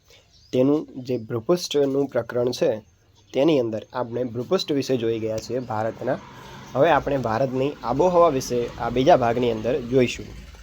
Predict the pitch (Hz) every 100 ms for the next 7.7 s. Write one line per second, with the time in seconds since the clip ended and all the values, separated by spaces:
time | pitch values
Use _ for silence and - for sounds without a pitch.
0 | - - - - - 160 185 - - -
1 | - - - - - - - - - -
2 | - _ - - - - - 131 151 156
3 | 120 127 127 127 113 110 110 - 107 113
4 | 175 _ - - - - - - 127 127
5 | 127 170 170 170 156 151 123 104 117 131
6 | 120 117 127 156 165 165 170 135 123 120
7 | 123 120 143 117 113 110